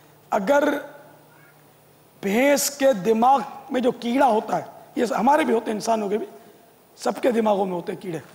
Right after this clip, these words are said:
तो भैंस के दिमाग का कीड़ा जो है अपने पास रख ले तो उसे कभी नींद नहीं आएगी।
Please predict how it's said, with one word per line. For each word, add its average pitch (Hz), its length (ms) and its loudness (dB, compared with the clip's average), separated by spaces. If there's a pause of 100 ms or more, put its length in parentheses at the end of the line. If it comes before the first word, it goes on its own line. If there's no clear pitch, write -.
(500)
तो 226 80 0
भैंस 202 420 0
के 311 160 0
दिमाग 269 460 2
का 269 80 0
कीड़ा 240 360 2
जो 214 140 2
है 247 80 2 (640)
अपने 294 320 2
पास 233 240 2
रख 208 200 0
ले 269 180 4
तो 240 140 0 (500)
उसे 220 200 0
कभी 226 260 0
नींद 233 300 2
नहीं 196 200 0
आएगी। 147 260 -8